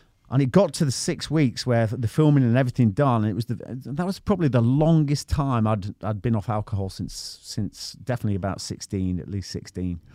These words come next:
Um, and I got to the end, cameras stopped, massive party, everyone getting excited, all the crew, everyone. And Foxy came up to me and he's like, "Right, come on, mate, let's get fucking wasted."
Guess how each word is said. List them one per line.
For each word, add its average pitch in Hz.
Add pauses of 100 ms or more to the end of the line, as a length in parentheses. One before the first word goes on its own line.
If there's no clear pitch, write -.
(560)
Um, 120 (460)
and 127 (380)
I 127
got -
to -
the 131
end, 107 (180)
cameras 123
stopped, -
massive 117
party, 110
everyone 113
getting 104
excited, 104 (380)
all 123
the 120
crew, 117
everyone. 101
And 101
Foxy -
came 110
up -
to -
me 101
and 98
he's 98
like, 98
"Right, 151
come 143
on, 135
mate, 120
let's 120
get -
fucking -
wasted." 85